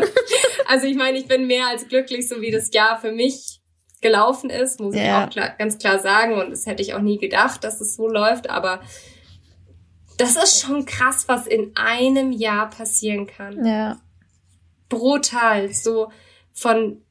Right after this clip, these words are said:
Speaker 1: dem einen Extreme wirklich ins andere.
Speaker 2: Aber du weißt doch nicht, ich meine, selbst wenn dieses Reisethema möglich gewesen wäre, dann wäre es vielleicht privat anders gelaufen, weißt du?
Speaker 1: Ja, hundertprozentig. Also wenn,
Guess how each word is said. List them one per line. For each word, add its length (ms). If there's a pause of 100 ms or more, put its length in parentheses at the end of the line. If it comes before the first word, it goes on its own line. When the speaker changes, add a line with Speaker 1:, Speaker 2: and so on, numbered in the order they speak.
(120)
Speaker 1:
dem 220
einen 380
Extreme 680
wirklich 280
ins 200
andere. 580 (420)
Speaker 2:
Aber 100
du 120
weißt 300
doch 140
nicht, 400 (380)
ich 120
meine, 220
selbst 380
wenn 120
dieses 420
Reisethema 720
möglich 420
gewesen 480
wäre, 200
dann 200
wäre 160
es 80
vielleicht 400
privat 520
anders 440
gelaufen, 760
weißt 300
du? 280
Speaker 1:
Ja, 300
hundertprozentig. 1200
Also 240
wenn, 200